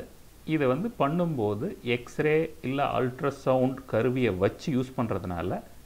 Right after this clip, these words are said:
இதை நல்ல அக்யூரேட்டாவும் சேஃபாவும் பண்ண முடியுது. So நல்ல, ரொம்ப நாளைக்கு நல்ல எஃபெக்டிவா pain relief இருக்கு. அஞ்சாவது, சில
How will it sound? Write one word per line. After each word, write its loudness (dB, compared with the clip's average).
இதை -2
நல்ல 0
அக்யூரேட்டாவும் 2
சேஃபாவும் 2
பண்ண -2
முடியுது. -4
So 0
நல்ல, 4
ரொம்ப 2
நாளைக்கு 2
நல்ல 2
எஃபெக்டிவா 0
pain -2
relief -6
இருக்கு. -14
அஞ்சாவது, 4
சில 2